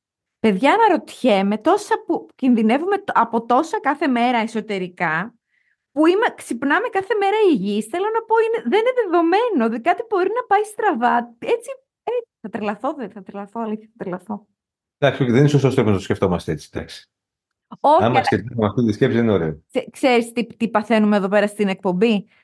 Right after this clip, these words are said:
Speaker 1: Παθαίνουμε και με τους, ε, ψυχιάτρους και ψυχολόγους. Αυτό που παθαίνετε όλοι οι φοιτητές, ε, από ό,τι ξέρω, νομίζουμε ότι πα-, ότι έχουμε απ' όλα, κατάλαβες. Παθαίνουμε λίγο ότι μήπως και αυτό, μήπως και εκείνο, μήπως και το άλλο.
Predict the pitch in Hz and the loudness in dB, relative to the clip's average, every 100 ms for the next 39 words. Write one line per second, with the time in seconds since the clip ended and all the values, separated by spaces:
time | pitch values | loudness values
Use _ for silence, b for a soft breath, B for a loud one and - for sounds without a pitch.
0 | _ _ 214 - 262 277 320 330 302 247 | _ _ -4 0 0 2 2 0 0 -2
1 | 240 269 302 - 233 - 220 190 - 196 | -4 -2 -2 -4 -12 -2 0 0 -2 -2
2 | 226 196 196 208 - - 202 190 185 190 | 0 0 -2 -8 -12 -8 -2 2 2 0
3 | - _ 208 - 294 320 302 254 285 311 | -8 _ -10 -6 -4 -2 0 2 2 2
4 | 269 262 311 294 - 233 196 196 254 262 | 2 2 2 -2 -4 -8 -8 0 2 2
5 | 269 - 208 190 185 190 190 - 202 185 | -2 -6 0 2 2 0 -8 -6 0 2
6 | 180 214 240 269 359 359 - 247 285 311 | 2 2 2 2 0 0 0 2 0 0
7 | 359 330 320 339 202 180 185 180 175 185 | -2 2 2 2 2 -4 -4 -4 -4 -4
8 | 196 226 220 277 277 254 269 277 254 247 | -6 -8 -4 -2 0 0 0 -2 -2 -4
9 | 240 - - 233 - 170 226 202 208 - | -4 -8 -8 -6 -6 -4 2 4 2 0
10 | 165 165 214 190 180 - 180 175 175 156 | -6 -2 0 0 -2 -8 0 2 2 -4